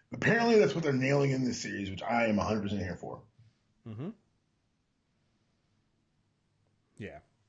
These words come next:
Speaker 2: So, again, another reason why you gotta love these two characters. Um, you know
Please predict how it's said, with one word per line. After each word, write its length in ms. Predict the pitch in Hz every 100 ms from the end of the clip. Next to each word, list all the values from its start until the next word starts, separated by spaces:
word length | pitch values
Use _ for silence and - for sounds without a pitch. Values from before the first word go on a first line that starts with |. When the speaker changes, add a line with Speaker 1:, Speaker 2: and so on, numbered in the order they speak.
| _ _ _ _ _
Speaker 2:
So, 480 | - 165 147 139 131 _ - - - - -
again, 380 | 180 170 233 127 -
another 240 | 156 175
reason 260 | 185 175 170
why 360 | 156 143 139 139
you 80 | 139
gotta 200 | 156 151
love 300 | 143 147 135
these 140 | 139
two 140 | 139 151
characters. 880 | - 156 156 147 127 113 113 - - -
Um, 440 | 131 120 113 110 110 - 135 - - - -
you 100 | -
know 280 | 123 120 143